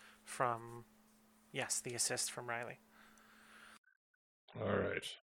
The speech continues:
Speaker 2: let's do this.
Speaker 1: Two and a five. <laughs> Okay. So what happens is you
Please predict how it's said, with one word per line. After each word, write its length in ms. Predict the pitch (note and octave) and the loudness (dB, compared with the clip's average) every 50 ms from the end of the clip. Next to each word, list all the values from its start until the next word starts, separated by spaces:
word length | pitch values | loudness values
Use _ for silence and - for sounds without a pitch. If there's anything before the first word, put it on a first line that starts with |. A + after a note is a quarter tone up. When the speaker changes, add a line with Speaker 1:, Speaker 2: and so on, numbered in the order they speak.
| _ _ _ _ | _ _ _ _
Speaker 2:
let's 180 | - - - - _ _ | -14 -14 -14 -14 _ _
do 300 | - A2+ A2+ B2 A#2+ A2 | 2 6 8 10 10 8
this. 640 | F#2+ F2+ - - - - - - - - - - - - _ _ _ _ _ - - - - - - - - - - - - - - - - - - - | 8 6 2 -2 -4 -6 -6 -6 -6 -6 -6 -8 -10 -16 _ _ _ _ _ -20 -20 -20 -20 -20 -20 -20 -20 -20 -20 -20 -20 -20 -20 -20 -20 -14 -4 0
Speaker 1:
Two 680 | - - - B3+ C4 B3 G#3+ E3+ F3+ A3+ B3+ B3+ - - - - - - - - - - - - - - - - - - - - - - - - - | 0 2 2 2 2 4 4 4 4 2 0 -2 -4 -8 -14 -18 -20 -20 -20 -20 -18 -18 -18 -20 -20 -20 -20 -20 -20 -20 -20 -20 -20 -20 -20 -10 -6
and 160 | E3+ E3 E3+ | -4 0 2
a 40 | F#3 | 2
five. 960 | - - - C#3+ A#2+ A#2 A2 - - - - A1 - - - - - - - - - - - - - - - - - - - - - - - - - - - - - - - - - - - - - - - - - - - - - - - - - - - - - - - - - | 4 10 12 12 12 12 10 6 4 2 -2 -4 -8 -10 -10 -10 -10 -10 -12 -14 -16 -20 -20 -20 -20 -20 -20 -20 -20 -20 -20 -20 -20 -20 -20 -20 -20 -20 -20 -20 -20 -20 -20 -20 -20 -20 -20 -20 -20 -20 -20 -20 -20 -20 -20 -20 -20 -20 -20 -20 -20 -20 -20 -20 -20 -20 -20 -8 -6
<laughs> 180 | - - - - - - - - - - - - - - - - - - - - - - - - - - - - - - - - - - - - | -6 -4 -4 -8 -12 -16 -18 -18 -20 -20 -20 -20 -20 -20 -20 -20 -20 -20 -20 -20 -20 -18 -16 -16 -16 -16 -18 -16 -12 -12 -12 -12 -14 -10 2 2
Okay. 320 | E3 D3+ - D3 C3 - - - - - - - - - - - _ _ _ _ _ _ _ _ _ _ _ _ _ _ _ _ _ _ _ _ _ _ _ _ _ _ _ - | 4 4 4 2 0 -2 -6 -16 -20 -20 -20 -20 -20 -20 -20 -20 _ _ _ _ _ _ _ _ _ _ _ _ _ _ _ _ _ _ _ _ _ _ _ _ _ _ _ 2
So 340 | - - - - C#3+ B2+ B2 | 8 10 10 10 8 6 4
what 180 | B2 C#3+ D3+ | 4 6 6
happens 440 | - D3 D3+ C#3 - C#3+ B2+ A#2 A#2+ | 6 6 6 6 4 2 2 2 4
is 360 | B2 A#2+ A#2+ B2 B2 - - C3+ | 4 4 4 2 2 0 0 0
you 540 | C3 B2+ B2+ B2 B2 B2 B2 B2 B2 B2 | 2 4 4 6 6 4 4 4 2 0